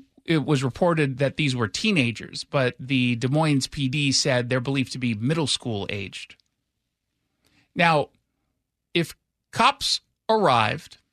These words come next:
and was able to grab one of the suspects while the other three fled,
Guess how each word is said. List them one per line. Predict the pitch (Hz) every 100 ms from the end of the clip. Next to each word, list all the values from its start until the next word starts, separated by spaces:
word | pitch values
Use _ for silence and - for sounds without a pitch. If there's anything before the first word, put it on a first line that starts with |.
| _ _ _ _ _ _ _ _ _ _ _ _ _ _
and | 175 170 170
was | 165 156
able | 196 196 185
to | 170 - 175 160 151 143
grab | 160 165 165 143
one | 135 156 185
of | 190 151
the | 151
suspects | - 170 - - 113 - -
while | 139 139
the | 139
other | 151 156
three | 135 143 139
fled, | - - 131 104